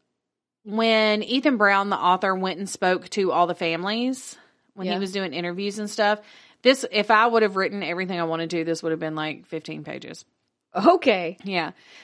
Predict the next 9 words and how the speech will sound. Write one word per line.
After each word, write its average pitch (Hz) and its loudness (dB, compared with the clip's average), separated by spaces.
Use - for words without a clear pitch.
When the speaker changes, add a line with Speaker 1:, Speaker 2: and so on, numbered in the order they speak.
Speaker 1:
But 220 -4
he 294 4
interviewed 277 2
all 208 8
the 196 0
families, 190 0
and 226 -4
every 233 2
single 262 0